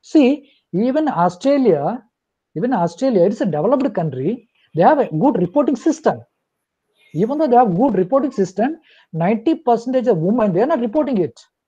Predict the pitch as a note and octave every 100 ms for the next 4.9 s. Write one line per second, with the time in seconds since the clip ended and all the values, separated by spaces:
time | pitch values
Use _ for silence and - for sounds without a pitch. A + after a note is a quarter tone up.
0 | _ _ _ _ _ _ _ _ _ -
1 | F3+ F#3+ B3+ F3 G#3 B3+ A#3 A3+ A#3 F#3+
2 | F#3 G#3 D3+ F3 D3+ A#2 _ - F#3+ F#3+
3 | F#3 C4 D4 A3+ F3+ G3+ G3 D#3+ A3+ D4
4 | C4+ C4 A#3 A3+ B3+ B3+ B3 - B2